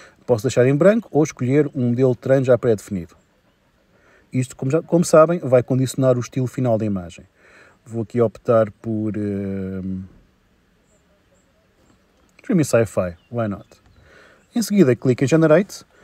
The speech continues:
e, eh, esta, esta aplicação dá-me trinta imagens gratuitas, claro que ele ao gerar, gera sempre duas, eh, em simultâneo, o que significa que, eh, podemos ter assim um esgotamento rápido.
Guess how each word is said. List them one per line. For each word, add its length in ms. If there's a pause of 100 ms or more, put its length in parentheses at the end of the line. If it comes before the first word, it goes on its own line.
(240)
e, 300
eh, 320
esta, 260
esta 260
aplicação 540
dá-me 240
trinta 320
imagens 320
gratuitas, 480
claro 240
que 240
ele 160
ao 80
gerar, 320
gera 220
sempre 260
duas, 280 (520)
eh, 240
em 60
simultâneo, 500
o 40
que 60
significa 400
que, 320
eh, 240 (180)
podemos 280
ter 200
assim 260
um 280
esgotamento 460
rápido. 340